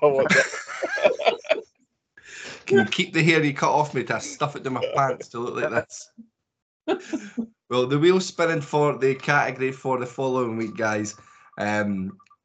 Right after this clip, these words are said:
Speaker 2: uh, uh, Sean, I, I believe you're still not on the list. Uh, <laughs> I think we're gonna have to do a bit of a respin for this one, guys. I don't know if we can quite muster two separate cinema trips, uh, coming up in the,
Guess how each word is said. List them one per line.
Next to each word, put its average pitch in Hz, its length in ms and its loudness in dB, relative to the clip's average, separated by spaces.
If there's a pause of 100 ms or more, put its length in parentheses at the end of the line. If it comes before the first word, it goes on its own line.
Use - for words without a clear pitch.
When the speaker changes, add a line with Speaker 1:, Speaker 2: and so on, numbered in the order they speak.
(320)
Speaker 2:
uh, 117 40 -4
uh, 120 180 -4 (100)
Sean, 135 360 4
I, 120 200 -4
I - 20 -2
believe 120 220 -2
you're 117 80 -6
still 135 260 0
not 127 200 0
on 113 100 0
the 107 60 -2
list. 120 440 -2 (160)
Uh, 107 260 0 (420)
<laughs> - 340 -14
I - 240 0
think 165 160 2
we're 165 80 0
gonna 160 180 2
have 165 160 4
to 156 80 -8
do 143 180 2
a 135 60 4
bit 135 140 2
of 127 80 -2
a 127 100 4
respin 131 560 -2
for 123 160 -6
this 120 220 -6
one, 120 180 -6
guys. 110 260 -4
I 117 100 -6
don't 139 200 -2
know 139 120 0
if 135 120 -6
we 131 60 -8
can 117 200 -14
quite 127 260 -4
muster 117 460 -6 (580)
two 147 200 0
separate 135 480 -6
cinema 131 380 -4
trips, 120 400 -6
uh, 110 220 -6 (100)
coming 123 180 -4
up 113 140 -8
in 117 100 -10
the, 113 200 -6